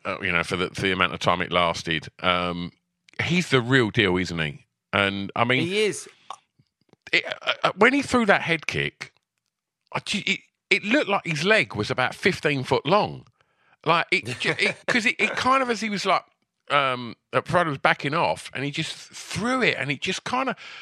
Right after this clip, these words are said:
Speaker 1: almost looked like he just grazed him. And
Speaker 2: It looked
Speaker 1: but
Speaker 2: like he hit him with his toe, didn't he? It
Speaker 1: Yeah,
Speaker 2: looked like he hit him with
Speaker 1: yeah.
Speaker 2: his big toe, but
Speaker 1: But
Speaker 2: it was enough to just send him
Speaker 1: fucking
Speaker 2: out.
Speaker 1: hell, yeah.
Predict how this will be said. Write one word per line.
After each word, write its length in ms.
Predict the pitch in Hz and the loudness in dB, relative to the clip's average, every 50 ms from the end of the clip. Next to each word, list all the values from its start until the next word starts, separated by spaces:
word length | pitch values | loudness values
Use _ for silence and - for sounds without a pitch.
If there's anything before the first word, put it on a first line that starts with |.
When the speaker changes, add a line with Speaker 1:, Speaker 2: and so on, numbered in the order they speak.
| - - _ | -18 -6 _
Speaker 1:
almost 400 | - 247 320 320 311 294 214 - | 2 2 2 2 0 -4 -2 -2
looked 120 | - 180 156 | -2 0 0
like 160 | 151 90 90 | 0 0 0
he 40 | 151 | -2
just 220 | - - 156 - - | -4 -4 -6 -6 -2
grazed 520 | - 139 175 190 220 247 247 233 - - | 0 0 2 2 0 0 -2 -4 -2 0
him. 300 | 123 90 78 69 65 - - _ _ _ - | 0 0 0 -2 -8 -12 -16 _ _ _ 0
And 340 | - 131 131 127 127 131 135 120 - - _ | 2 2 2 2 0 -2 -4 -8 -10 -4 _
Speaker 2:
It 40 | - | 4
looked 80 | - - | 4 6
Speaker 1:
but 40 | 294 | 6
Speaker 2:
like 140 | 277 247 233 | 6 4 6
he 60 | 240 | 4
hit 100 | 233 208 | 4 2
him 80 | 214 196 | 4 4
with 140 | 196 175 | 4 4
his 140 | 151 151 - | 4 2 2
toe, 320 | - - - 226 247 240 202 | 0 4 6 6 6 6 2
didn't 140 | 175 - | 0 4
he? 60 | 180 - 320 370 - | 4 4 4 4 2
It 20 | 392 | 4
Speaker 1:
Yeah, 80 | 381 | 4
Speaker 2:
looked 120 | - 202 - | 4 4 4
like 100 | - - | 2 2
he 60 | - - | 2 2
hit 60 | 359 | 2
him 60 | 359 | 2
with 80 | 359 - | 2 2
Speaker 1:
yeah. 40 | - | 0
Speaker 2:
his 80 | 165 | 0
big 220 | - 165 160 131 - | 0 -2 -2 0 0
toe, 440 | - 170 185 202 170 127 107 95 92 _ | 2 4 4 4 4 0 -4 -8 -2 _
but 0 | |
Speaker 1:
But 220 | 143 131 117 113 | 4 4 4 4
Speaker 2:
it 60 | 170 156 | 0 -4
was 100 | 151 131 | -2 -4
enough 300 | 156 160 175 160 - - | 0 2 2 0 0 -2
to 100 | - 143 | -8 -6
just 200 | 117 131 127 - | -4 -4 -4 -4
send 560 | - - - - - - 151 170 151 143 135 | -6 -8 -8 -10 -4 -2 -2 0 0 -2 -2
him 100 | 131 123 | -2 -2
Speaker 1:
fucking 20 | 127 | 0
Speaker 2:
out. 260 | 147 190 214 156 - | 0 -2 -2 -4 -4
Speaker 1:
hell, 420 | 98 107 113 110 104 92 76 76 - - | -2 0 0 0 0 0 -2 -6 -8 -4
yeah. 500 | 82 98 101 95 95 90 80 73 69 | -2 0 2 2 2 0 0 -2 -6